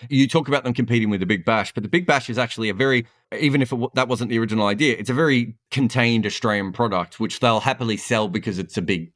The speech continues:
T V market to overseas. But essentially, what they were trying to do was probably even C P L Plus in South Africa. They were trying to make sure that they were the second or third biggest league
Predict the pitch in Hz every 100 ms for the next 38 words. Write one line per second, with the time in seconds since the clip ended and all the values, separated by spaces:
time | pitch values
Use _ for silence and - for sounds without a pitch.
0 | _ 98 82 90 90 85 - - 92 87
1 | 85 196 208 - - - - - 151 -
2 | _ _ _ _ _ - - 233 208 123
3 | 98 95 117 _ _ 131 202 214 156 151
4 | 147 123 156 120 110 - 185 165 123 113
5 | - 131 120 113 101 - 139 165 - -
6 | _ 113 92 90 87 - 90 107 120 117
7 | 147 165 160 131 117 - 131 123 110 120
8 | 120 107 110 107 - - 123 - 151 151
9 | 135 120 - 139 151 120 123 113 123 -
10 | - 117 123 98 98 107